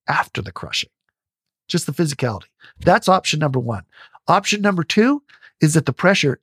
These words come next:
isn't from outside. It's somehow inside. And therefore, it's pushing out. There's a level of physical engagement in this act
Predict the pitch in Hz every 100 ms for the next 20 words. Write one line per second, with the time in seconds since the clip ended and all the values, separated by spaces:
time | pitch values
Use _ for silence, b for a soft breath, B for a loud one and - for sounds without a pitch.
0 | - 156 170 156 123 113 104 - 104 90
1 | 95 _ _ - 123 - 156 135 127 -
2 | 117 110 - 104 - - _ - B B
3 | 127 127 147 - 120 107 B B - 127
4 | - - - 170 - 135 123 _ _ -
5 | 117 101 - - - _ _ _ _ _
6 | _ _ _ _ _ 135 123 123 143 165
7 | 190 - 110 - - - 185 208 196 208
8 | 190 135 147 143 151 - 127 131 - 123
9 | 120 - 135 127 107 98